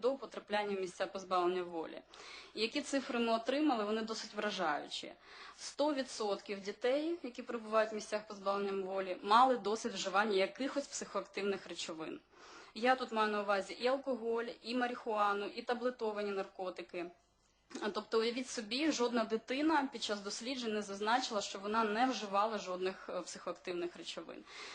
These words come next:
Звичайно, перше місце займають алкоголь і марихуана, далі йдуть вже інші види наркотиків.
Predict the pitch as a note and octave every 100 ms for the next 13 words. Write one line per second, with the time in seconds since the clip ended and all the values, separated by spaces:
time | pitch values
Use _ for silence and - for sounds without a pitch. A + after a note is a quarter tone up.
0 | - G#3+ A#3 C#4+ C4 A#3+ A3+ A#3 A#3+ C#4
1 | G#3 F#3+ G3 G3+ F#3+ F3+ F#3+ G#3 A3+ F#3+
2 | E3+ E3 D#3+ - - E3+ G#3+ A#3 G3+ F#3
3 | G3+ F3+ E3+ E3 D#3 E3+ E3+ A3+ G#3+ F#3+
4 | F3 F#3 D#3+ D#3 - - - -